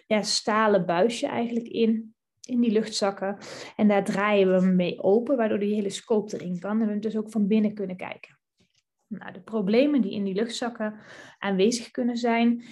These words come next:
is dat er bijvoorbeeld een schimmelinfectie in zit of een bacteriële infectie. En die kan echt, ja, op die bloedvaten gaan zitten, waardoor die bloedvaten kapot gaan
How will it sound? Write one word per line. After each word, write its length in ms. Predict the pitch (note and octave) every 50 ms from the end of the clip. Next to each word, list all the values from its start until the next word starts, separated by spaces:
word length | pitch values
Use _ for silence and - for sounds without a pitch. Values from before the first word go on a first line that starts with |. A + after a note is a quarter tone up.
| - _
is 140 | - G#3 -
dat 140 | A#3 G3+ G#3
er 60 | G#3+
bijvoorbeeld 340 | F#3+ F#3+ A3 A3 A3 G#3+ G3
een 80 | F#3+
schimmelinfectie 1040 | F#3 - - - A3+ A3+ A3+ A3 A3 A3+ G#3+ - A3+ - - G#3+ G3 - - - A3+
in 140 | - G3 G3+
zit 260 | F#3 G3 F#3 F#3 F#3+
of 100 | G#3 G3
een 120 | G3+ G3 F#3+
bacteriële 580 | F#3 F3+ F#3 - - F#3 F#3+ F#3+ G3+ G3 F#3
infectie. 600 | - F3+ E3+ - - - - - - A3 G3+ - _ _ _ _ _ - - - - - - - - - _
En 220 | - G#3 G#3 G#3
die 140 | F#3+ A3+ A#3+
kan 260 | A3+ A#3+ G#3+ G#3 G#3+
echt, 380 | - G#3 - - - - - _ _
ja, 260 | A3+ - - - -
op 220 | - A#3 A#3+ A#3+ -
die 120 | A#3+ G3
bloedvaten 600 | F3+ G#3 B3 B3+ - - B3 A#3 B3 B3+ B3+ -
gaan 180 | G#3+ A#3 A3+ -
zitten, 400 | - A#3+ A#3 A#3 E4+ E4+ - _ _ _ _ _ _ _ _ _ _ _ _
waardoor 360 | - G#3 G#3 G#3 F#3 G#3 G#3
die 120 | G3 G3+
bloedvaten 420 | F#3 A3+ A#3 - - G#3 G3 - -
kapot 320 | - F3 - A#3 C4 B3+
gaan 420 | - - F3+ E3+ F3 G#3+ C4+ C#4+